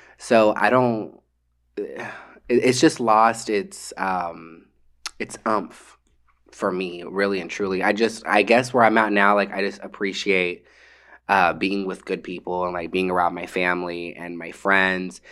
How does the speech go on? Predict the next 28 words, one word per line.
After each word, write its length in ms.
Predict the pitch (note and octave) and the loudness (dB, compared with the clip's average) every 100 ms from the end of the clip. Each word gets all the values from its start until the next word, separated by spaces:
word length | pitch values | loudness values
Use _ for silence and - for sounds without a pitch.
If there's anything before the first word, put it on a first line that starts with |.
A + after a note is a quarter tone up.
| - - - | -20 -12 -4
and 120 | G#2 | -2
just 140 | G2+ | -4
spending 300 | - G#2+ G#2 | -4 -2 -2
quality 420 | G2 F#2+ F2+ F2+ E2 | -2 -2 -2 -4 -6
time 520 | - F#2 F2 F2 F2+ | 0 4 4 2 -2
rather 260 | F2 E2+ | -6 -6
than, 300 | E2 E2+ E2 | -10 -14 -14
like, 360 | D#2 C#2+ C2+ - _ _ _ _ _ _ | -14 -16 -18 -20 _ _ _ _ _ _
you 100 | G2 | -10
know, 240 | F2 D2 - | -10 -12 -8
the, 200 | G#2+ G#2 - | -8 -8 0
the 120 | A2 | 2
decorating 840 | A2+ A2 G#2+ G#2 G2+ G2+ G2+ G2+ | 4 2 2 4 4 4 2 2
and 180 | F#2+ F#2+ | 0 -2
the 60 | F2+ | -4
presents 560 | - G2 F2+ F#2+ F2+ | -2 0 -2 -6 -8
and 100 | F#2 | -4
all 160 | F2+ F2 | -2 0
that. 380 | F2+ F2 F2 D#2+ | 0 0 -2 -4
But, 360 | F2+ E2+ - | -2 -2 -4
um, 460 | E2 F2 E2 E2+ E2 - - | -4 -4 -6 -12 -14 -4 0
I 100 | C#3+ | 2
don't 320 | D#3 C#3 - _ - - _ _ | 2 0 -4 _ -20 -20 _ _
really 220 | A#2+ B2+ A#2+ | 0 4 4
have 300 | G#2 G#2 C3+ | 4 2 4
any 160 | C3 | 0
plans, 880 | B2 - G#2+ A2+ B2 C3 C3 B2 - - | -2 -2 0 2 2 -2 -6 -12 -18 -18
uh, 100 | G2+ | -16